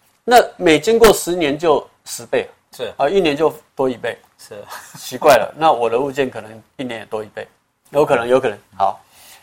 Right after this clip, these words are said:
Speaker 1: 那他为什么可以，刘銮雄为什么要买回来呢？因为这个物件呢，是在恭亲王府后来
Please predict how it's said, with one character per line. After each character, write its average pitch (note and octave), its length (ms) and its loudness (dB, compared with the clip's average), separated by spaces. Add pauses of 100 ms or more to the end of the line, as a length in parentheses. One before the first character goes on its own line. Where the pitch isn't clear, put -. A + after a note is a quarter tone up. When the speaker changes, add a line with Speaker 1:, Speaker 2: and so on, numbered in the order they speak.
(360)
Speaker 1:
那 B3+ 200 4 (120)
他 C#4+ 320 4
为 C4+ 260 6
什 D#3 160 -6
么 D3 200 0
可 F#3+ 180 6
以， E3 300 2
刘 F#3 140 8
銮 A#3 160 8
雄 F#3+ 140 6
为 G#3+ 120 6
什 E3+ 100 0
么 F3+ 80 4
要 F3 80 6
买 B2+ 160 2
回 C3+ 140 -2
来 A#2+ 120 2
呢？ A#2+ 160 -12 (300)
因 B3+ 200 2
为 B3+ 140 6
这 B3 200 2
个 G3 160 8
物 G#3 100 4
件 G3 260 2
呢， D#3 200 -2 (240)
是 G#3+ 200 -10
在 G#3 80 6 (120)
恭 G#3 240 4
亲 G#3 260 -4
王 E3 240 4
府 - 300 -18
后 F#3 340 4
来 C3+ 140 8